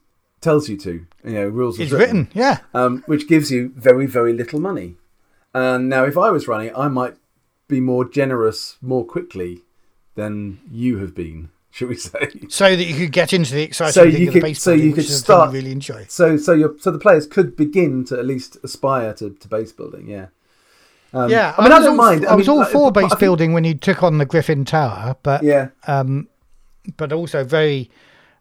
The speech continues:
Speaker 2: uh, not upset when it turned out to be too expensive to, to keep maintaining,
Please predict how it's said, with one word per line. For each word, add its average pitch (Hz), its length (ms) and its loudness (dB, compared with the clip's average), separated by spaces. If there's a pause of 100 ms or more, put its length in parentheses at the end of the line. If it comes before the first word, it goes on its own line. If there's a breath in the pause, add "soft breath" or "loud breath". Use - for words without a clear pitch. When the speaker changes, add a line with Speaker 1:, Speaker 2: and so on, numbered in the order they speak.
(460 soft breath)
Speaker 2:
uh, 147 420 -10 (160)
not 175 380 2
upset 160 540 -2
when 131 140 -6
it 120 140 -10
turned 139 260 -4
out 143 200 -6
to - 80 -18
be 131 140 -8
too 143 140 -6
expensive 135 640 -10
to, 131 300 -8 (120)
to - 140 -16
keep 139 280 -12 (480)
maintaining, 131 840 -16